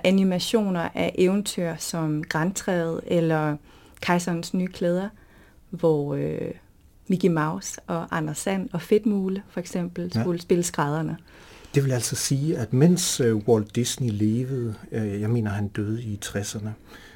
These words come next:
Speaker 2: øh, så var han altså meget optaget af H C Andersen i virkeligheden.
Speaker 1: Ja, det var han.
Speaker 2: Ja,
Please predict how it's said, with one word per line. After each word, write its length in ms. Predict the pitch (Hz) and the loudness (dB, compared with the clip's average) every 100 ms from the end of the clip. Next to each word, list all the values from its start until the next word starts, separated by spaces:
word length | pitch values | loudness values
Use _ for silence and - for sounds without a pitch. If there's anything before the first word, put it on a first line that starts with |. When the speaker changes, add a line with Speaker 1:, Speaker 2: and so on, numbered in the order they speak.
| - | -6
Speaker 2:
øh, 280 | 117 104 95 - | -2 -2 -4 -4
så 180 | - 143 | 0 2
var 60 | 131 | 4
han 140 | 127 | 2
altså 240 | 113 110 107 | 0 0 0
meget 260 | 117 135 - | 0 0 -4
optaget 480 | 131 - 135 104 - | -6 -4 -2 -2 0
af 180 | 131 180 - | 0 -2 -4
H 40 | 117 | -4
C 100 | - | -4
Andersen 360 | 101 101 - 110 | -4 -4 -4 -6
i 20 | |
virkeligheden. 460 | 101 101 101 110 107 - - | -4 -6 -6 -8 -10 -18 -4
Speaker 1:
Ja, 60 | 202 | 2
det 120 | 285 311 | 2 2
var 140 | - - | -2 -6
han. 140 | - | -6
Speaker 2:
Ja, 100 | - | -2